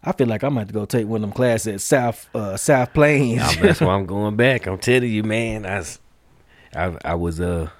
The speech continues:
Speaker 2: been talking to some people.
Speaker 1: Mm-hmm.
Speaker 2: And,
Speaker 1: You talked
Speaker 2: uh,
Speaker 1: to Miss Coppage, uh, Learn,
Speaker 2: I did.
Speaker 1: Learn?
Speaker 2: Well, actually, I, uh, I talked to, uh, Pastor Moore.
Speaker 1: Okay.
Speaker 2: 'Cause, you know, he works at the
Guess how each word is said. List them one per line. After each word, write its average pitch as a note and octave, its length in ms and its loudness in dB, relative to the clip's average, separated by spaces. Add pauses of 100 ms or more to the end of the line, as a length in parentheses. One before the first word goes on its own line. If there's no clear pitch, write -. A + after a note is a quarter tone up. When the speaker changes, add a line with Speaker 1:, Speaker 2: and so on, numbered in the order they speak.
(300)
Speaker 2:
been F#2 180 -4
talking G2+ 320 -4
to G#2 140 -4
some F#2+ 140 -8
people. G#2 400 -6 (240)
Speaker 1:
Mm-hmm. A3 320 -2
Speaker 2:
And, - 140 -4
Speaker 1:
You - 60 -2
talked - 200 4
Speaker 2:
uh, - 40 -4
Speaker 1:
to A2+ 60 -2
Miss A#2+ 180 -2
Coppage, C#3 480 -2
uh, G#2 300 -4
Learn, C3+ 440 4
Speaker 2:
I F2 40 0
did. F2+ 80 2
Speaker 1:
Learn? C#3+ 420 2 (520)
Speaker 2:
Well, F#2+ 180 2
actually, A2 280 2
I, G2+ 40 4 (200)
uh, D#2+ 420 -2
I F2 100 -2
talked F#2 280 -4
to, - 200 -10
uh, D2 360 -8 (720)
Pastor D#2+ 300 -4
Moore. E2+ 420 -4
Speaker 1:
Okay. A2 260 -4
Speaker 2:
'Cause, E2+ 180 -6
you F2+ 80 -2
know, E2+ 180 -2
he F2+ 140 -2
works E2 280 -6
at D2 140 -8
the B1 180 -12